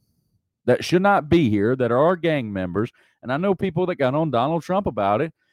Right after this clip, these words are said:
but he was right when he said that, you know, people who do come to this country are sometimes not good people.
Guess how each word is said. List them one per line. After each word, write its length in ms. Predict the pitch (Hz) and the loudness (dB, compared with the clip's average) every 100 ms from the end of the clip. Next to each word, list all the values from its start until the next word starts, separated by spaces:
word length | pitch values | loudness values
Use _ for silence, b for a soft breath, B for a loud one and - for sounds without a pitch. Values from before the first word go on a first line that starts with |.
| _ | _
but 160 | - 175 | 0 2
he 120 | 185 | 4
was 220 | 196 160 | 2 2
right 340 | 131 160 214 185 | 4 4 4 4
when 140 | 135 | 0
he 180 | 127 151 | 0 -2
said 460 | 127 180 196 170 117 | -4 0 2 0 0
that, 160 | 123 | -2
you 140 | - 147 | -2 -6
know, 220 | 139 135 | -4 -4
people 400 | - 156 156 156 | -4 -6 -4 -2
who 160 | 165 160 | -2 0
do 180 | 160 | -2
come 300 | 156 170 156 | -2 -4 -4
to 80 | 147 | -2
this 160 | 139 135 | 0 0
country 480 | - 113 - 110 - _ _ - | 0 -2 -2 -8 -8 _ _ 0
are 240 | 127 147 | 2 4
sometimes 580 | 139 - 151 160 139 113 | 2 -2 -4 -4 -4 -2
not 280 | 123 151 - | 0 0 0
good 180 | 123 117 | -2 0
people. 400 | 143 139 76 | -2 -2 -6